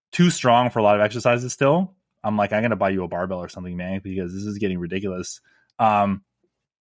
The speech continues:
part of it too, though, like, 'cause gyms,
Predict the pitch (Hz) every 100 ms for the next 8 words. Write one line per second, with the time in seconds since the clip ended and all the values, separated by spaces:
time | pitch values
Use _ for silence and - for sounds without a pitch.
0 | _ 139 165 180 - 180 147 120 117 -
1 | - - _ _ 113 113 - 127 107 127
2 | 139 -